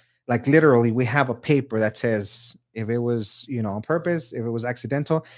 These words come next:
and then you start going through different things. That's what you learn when you go through the, through the course. So if it was accidental, if it is past the halfway point of the fight,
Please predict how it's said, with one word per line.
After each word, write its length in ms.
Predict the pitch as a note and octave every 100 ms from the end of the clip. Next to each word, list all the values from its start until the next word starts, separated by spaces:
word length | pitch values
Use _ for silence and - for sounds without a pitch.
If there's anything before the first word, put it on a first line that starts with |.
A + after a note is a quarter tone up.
| -
and 140 | C#3 B2+
then 120 | C#3
you 60 |
start 300 | B2+ - B2+
going 240 | G#2+ C3+ C3
through 120 | A2+
different 300 | A#2+ A#2 G#2+
things. 160 | A2 G#2
That's 200 | A#2+ -
what 160 | -
you 60 | B2
learn 360 | B2+ A2 F#2 - -
when 160 | A#2
you 100 | A2+
go 160 | A2 A2+
through 200 | - G#2+
the, 300 | G2+ F#2+ G2+ -
through 140 | G#2
the 60 | G2+
course. 420 | - B2+ - - - - - - -
So 520 | - D#3 C3+ B2+ -
if 220 | D3 A#2 C#3+
it 220 | E3+ -
was 580 | E3+ E3+ D#3+ C#3 B2+ - _ _ _ _ _ -
accidental, 680 | D3 - B2+ C3 C#3+ G#3+ A#3+ _ _ _ _ _ _ _ _ _ -
if 500 | C#3 C#3 B2+ A#2 A#2 _ _ -
it 200 | D3+ D3
is 200 | C#3 -
past 500 | - - F3+ - -
the 60 | C3+
halfway 720 | - D#3 D#3 - D3 D3+ A2+
point 520 | - - D3+ B2+ G#2
of 100 | F2+
the 80 | F#2+
fight, 380 | - A2+ G#2